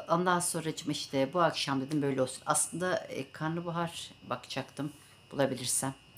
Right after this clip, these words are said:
Ondan alacaktım. Kızartmayı düşünüyordum ama Özgür onu da istemedi.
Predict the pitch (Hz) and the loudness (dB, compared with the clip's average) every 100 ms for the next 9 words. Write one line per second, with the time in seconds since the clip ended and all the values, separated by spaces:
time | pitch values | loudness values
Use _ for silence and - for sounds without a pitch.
0 | - - 135 131 131 117 - 110 - 170 | -10 -2 0 0 -2 -6 -10 -10 -8 -10
1 | - - - - - - 139 143 - 143 | -10 -18 -20 -20 -16 -6 0 0 2 0
2 | 131 - 117 123 165 160 165 - 143 - | 0 -4 -4 -2 0 0 0 0 -4 -2
3 | 151 147 131 120 - 104 95 139 | 2 2 2 0 0 -4 -4 -4